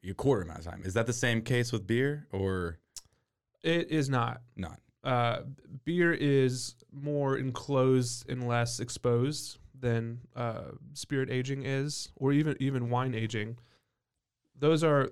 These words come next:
Speaker 2: in wood barrels that are exposed to things like heat and, um, uh, weather to some degree, humidity, things like that. But beer is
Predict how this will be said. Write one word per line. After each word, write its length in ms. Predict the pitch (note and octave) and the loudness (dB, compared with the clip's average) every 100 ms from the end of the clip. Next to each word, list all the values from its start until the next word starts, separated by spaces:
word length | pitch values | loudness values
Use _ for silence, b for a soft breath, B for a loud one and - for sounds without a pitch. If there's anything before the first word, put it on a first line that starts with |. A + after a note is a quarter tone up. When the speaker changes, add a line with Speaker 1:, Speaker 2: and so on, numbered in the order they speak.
| - | 0
Speaker 2:
in 280 | C#3+ D#3+ C#3+ | 0 2 4
wood 200 | D3 C#3 | 4 4
barrels 360 | B2 B2 A#2+ A#2+ | 4 6 4 4
that 120 | A#2 | 2
are 60 | B2 | 2
exposed 540 | A#2+ - C3+ B2+ A#2+ | -2 -2 0 2 0
to 80 | A#2+ | -6
things 260 | B2 A#2 A2 | -8 -6 -6
like 180 | A#2 | -8
heat 380 | - C3 A#2 A#2+ | -6 -6 -4 -6
and, 440 | A#2+ A2 A2 A2 - - | -6 -6 -8 -10 -12 -12
um, 420 | A2+ G#2 G2+ G#2+ - _ _ - - _ B2+ | -10 -8 -10 -12 -16 _ _ -18 -18 _ -8
uh, 200 | A2+ A2+ | -6 -2
weather 400 | A#2+ A2+ G#2+ G#2 | -2 0 -2 -4
to 100 | - | -6
some 180 | A#2+ A2+ | -6 -6
degree, 400 | A2 A2 A2 A#2+ _ _ _ | -4 -4 -6 -10 _ _ _
humidity, 500 | - C#3+ A#2+ A2+ A2 | -4 -2 0 0 -2
things 200 | B2 A2 | -4 -6
like 120 | G#2 G2+ | -4 -4
that. 220 | G2+ - b b b b - | -8 -10 b b b b -4
But 200 | C3 B2+ | -4 0
beer 320 | G#3 C4 C#3+ | 2 6 4
is 580 | C3 C#3 C3+ B2 - | 6 6 4 2 -4